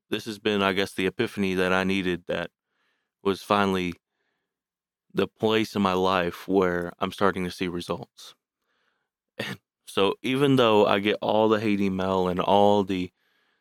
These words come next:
the snarky comments of, yeah, I, I made this joke the other day. I said, "You know, it amazes me.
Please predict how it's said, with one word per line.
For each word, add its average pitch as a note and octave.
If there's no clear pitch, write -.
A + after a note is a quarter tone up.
the G#2
snarky G#2+
comments F#2+
of, F#2+
yeah, A2+
I, C#3+
I C#3+
made B2
this A2+
joke G2
the G2
other F#2
day. F#2+
I G#2
said, A2
"You C#3
know, C3
it C3+
amazes G2+
me. E2+